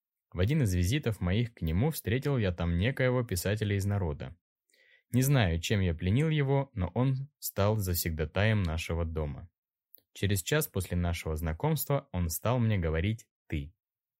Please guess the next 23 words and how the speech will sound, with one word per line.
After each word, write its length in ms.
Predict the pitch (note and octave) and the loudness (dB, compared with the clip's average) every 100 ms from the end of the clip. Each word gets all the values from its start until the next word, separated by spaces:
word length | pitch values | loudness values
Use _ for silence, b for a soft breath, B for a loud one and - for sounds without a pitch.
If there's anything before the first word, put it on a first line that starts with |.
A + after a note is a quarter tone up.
| _ _ _ - | _ _ _ -2
Этот 260 | C#3+ D3 | -2 -2
человек 320 | - F#2+ C3 | 0 2 2
был 160 | G#2 F#2+ | 0 -2
склонен 440 | - G2 B2 A#2+ | -2 0 2 0
к 60 | E2+ | 0
восторженному 720 | D#2+ - G#2+ B2 B2+ B2 B2 | -4 0 2 2 2 2 2
состоянию 560 | A2+ A2+ - - A2 G2 | 0 -4 0 2 2 2
даже 300 | F2+ G2+ G#2 | 2 0 0
без 220 | F#2+ G2+ | 0 0
достаточных 760 | G#2+ - D#2+ D#2+ F2+ F2+ E2 - | -2 -2 -4 -4 -4 -4 -6 -6
оснований. 720 | F2 - F#2 E2 D2+ C2+ - _ _ _ _ _ _ G#2+ | -6 -2 0 0 -2 -6 -14 _ _ _ _ _ _ 2
Я 140 | C3 | 4
уже 180 | C3 B2+ | 4 4
говорил 380 | G2 G2 C3+ D3 | 4 4 2 0
о 80 | F#2+ | 0
моих 260 | F2+ B2 | 2 2
тогдашних 540 | - F2+ F#2+ A2 G#2+ E2+ | 0 0 0 0 -2 -2
пристрастиях 640 | F2 - G2+ - G#2 F#2 | -6 0 0 0 -2 -4
к 40 | - | -2
каждому 400 | F2+ E2+ E2 D#2+ | 0 0 0 -2
слесарю 540 | - A2+ B2+ A#2 A2 | -2 -2 0 0 -2
и 160 | - A2 | -2 -4
токарю. 540 | - D#2+ - D#2 - | -2 -4 -4 -8 -10